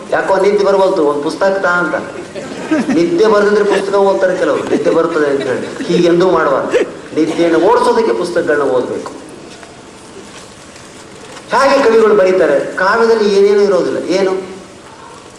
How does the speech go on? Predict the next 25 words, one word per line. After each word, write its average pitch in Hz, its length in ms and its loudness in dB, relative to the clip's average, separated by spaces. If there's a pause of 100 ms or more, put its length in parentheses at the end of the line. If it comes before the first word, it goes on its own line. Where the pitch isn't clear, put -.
(200)
ಡಬ್ಬಿ 262 240 2
ಮೇಲೆ 226 280 2
ಡಬ್ಬಿ, - 600 -2 (460)
ಡಬ್ಬಿ 175 200 2
ಮೇಲೆ 165 240 2
ಡಬ್ಬಿ, 123 500 -4 (380)
ಡಬ್ಬಿ 127 220 0
ಮೇಲೆ - 200 -4
ಡಬ್ಬಿ. - 580 -12 (460)
"ವಾ" 127 80 0
ಅಂದ್ರು. 120 460 -2 (420)
"ಹಾ, 175 360 -4
ನೆಕ್ಸ್ಟ್" 185 260 0
ಅಂತ 165 140 0
ಕೇಳಿದ್ರು. 139 440 -4
"ನೆಕ್ಸ್ಟ್?" - 240 -4 (440)
"ಅದ್ರ 143 200 0
ಮೇಲೆ 170 260 2
ಇನ್ನೊಂದು 165 320 2
ಡಬ್ಬಿ, - 460 -4 (1200)
ಮತ್ತೆ 208 360 0 (200)
ಅದ್ರ 175 200 0
ಮ್ಯಾಗ 175 280 2
ಮತ್ತೊಂದು 170 420 -2
ಡಬ್ಬಿ, 165 360 -2